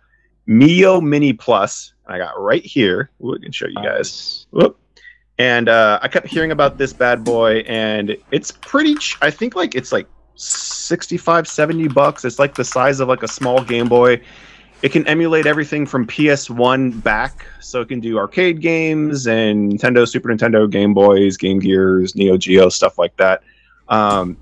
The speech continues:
Speaker 1: and it's just a really cool fucking device. Um, you know, I haven't really messed with a lot of these handheld emulate-, emulation devices before. This seemed like a really good entry point for those kind of older games,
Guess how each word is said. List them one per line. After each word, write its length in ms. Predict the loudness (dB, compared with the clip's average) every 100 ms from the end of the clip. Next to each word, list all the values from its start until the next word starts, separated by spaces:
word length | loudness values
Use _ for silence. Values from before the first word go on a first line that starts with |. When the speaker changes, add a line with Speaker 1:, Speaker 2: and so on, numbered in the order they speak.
| -8
Speaker 1:
and 100 | -2
it's 80 | 0
just 160 | 2 2
a 80 | 2
really 580 | 0 2 4 4 2 -4 -12
cool 260 | -6 -6
fucking 360 | 0 0 0 -4
device. 520 | -2 0 -2 -4 -8
Um, 500 | -6 -6 -6 -12 -16 -20 _ _
you 60 | -4
know, 60 | 0
I 40 |
haven't 200 | 0 -2
really 160 | -6 -6
messed 400 | -4 -6 -8 -12
with 140 | -8
a 40 |
lot 160 | -4 -4
of 60 | -4
these 480 | -6 -6 -10 -14 _ -12
handheld 380 | -6 -2 -2 -2
emulate-, 440 | -6 -2 0 -2 -6 _ _
emulation 460 | 0 4 4 4 2
devices 420 | 4 2 -2 -8
before. 560 | -8 -2 2 4 4 0 -16 -20 _
This 200 | -2 0
seemed 180 | 0 0
like 120 | 2
a 40 |
really 240 | 2 0 -2
good 340 | 0 0 0 -2
entry 320 | -6 -4 -6
point 340 | 0 0 0 -6
for 500 | -2 2 4 2 -2 _ _ _ _
those 340 | 4 6 6 2
kind 340 | -2 0 2
of 260 | 2 0 -4
older 360 | -2 0 0 0
games, 580 | 0 0 2 0 -2